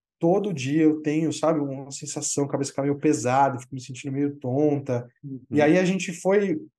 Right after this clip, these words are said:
Speaker 1: na história, fazendo a linha do tempo, ela foi percebendo que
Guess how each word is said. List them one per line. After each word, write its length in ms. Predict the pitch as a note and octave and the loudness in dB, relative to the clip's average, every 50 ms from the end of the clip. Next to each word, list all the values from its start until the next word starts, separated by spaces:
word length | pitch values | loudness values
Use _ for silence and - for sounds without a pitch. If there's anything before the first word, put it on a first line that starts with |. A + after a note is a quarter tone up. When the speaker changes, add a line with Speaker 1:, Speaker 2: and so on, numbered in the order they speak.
| - | -4
Speaker 1:
na 160 | C3+ D3+ D#3+ | 0 2 2
história, 580 | E3+ E3 - - - F3 F3 G3+ G#3 F#3 D3+ C3+ | 2 2 0 0 4 6 6 8 8 6 4 4
fazendo 300 | B2 - C#3+ C#3 D#3 D#3+ | 2 0 0 0 2 2
a 40 | D#3+ | 2
linha 160 | D#3 D#3 D3+ | 2 2 2
do 120 | C#3+ C3 | 0 0
tempo, 400 | - - D3+ D#3 F#3 G3+ F#3 - | -2 -2 -2 0 0 -2 -2 -2
ela 100 | - D3 | -2 -2
foi 120 | D3 E3+ D#3+ | 0 -2 -4
percebendo 460 | - F3 E3 - F3+ E3 F3 F3 F3 | -4 -4 -4 -4 -2 -2 -2 -2 -4
que 320 | F3 - F3+ F#3+ F#3 F3 | -6 -8 -10 -8 -8 -10